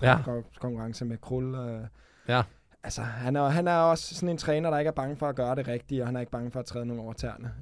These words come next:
Speaker 2: øh, i sin egen
Speaker 1: Ej.
Speaker 2: trup. Han er, han har noget autoritet, og jeg er ikke i tvivl om, at de Holland-spillere der, de, øh, det er ikke sådan et hold, der kommer ud med sådan en vattet indsats. Det tør de ikke med Van Gaal, der står derude med hans, øh,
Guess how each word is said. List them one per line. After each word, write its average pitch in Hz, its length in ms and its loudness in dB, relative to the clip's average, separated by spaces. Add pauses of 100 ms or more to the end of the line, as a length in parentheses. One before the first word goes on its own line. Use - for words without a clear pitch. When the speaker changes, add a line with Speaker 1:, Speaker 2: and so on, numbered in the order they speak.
Speaker 2:
øh, 113 360 -6
i 117 60 -6
sin 120 140 -8
egen 110 120 -8
Speaker 1:
Ej. 120 60 -6
Speaker 2:
trup. 120 280 -4
Han 147 140 2
er, 143 60 4
han 139 220 2
har 147 120 2
noget 147 160 2
autoritet, 127 680 0 (600)
og 123 120 -2
jeg 117 100 2
er 123 40 2
ikke 131 100 2
i 135 40 2
tvivl 135 240 2
om, 123 140 2
at 117 80 -6
de 127 100 0
Holland-spillere 123 560 -2
der, 117 140 -4
de, 123 200 -2
øh, 117 380 -2 (160)
det - 40 2
er 147 40 10
ikke 151 140 4
sådan 165 100 2
et 143 40 4
hold, 151 160 6
der 143 80 0
kommer 139 200 0
ud 139 60 -2
med 131 120 0
sådan 131 120 -2
en 127 60 2
vattet 120 240 0
indsats. 117 360 -4
Det 131 120 -6
tør 131 180 0
de 127 80 -2
ikke 123 180 -2
med 120 180 -2
Van 123 140 -4
Gaal, 117 200 -6
der 117 60 -8
står 113 220 -6
derude 117 260 -4
med 120 100 -4
hans, 113 220 -6
øh, 113 80 -8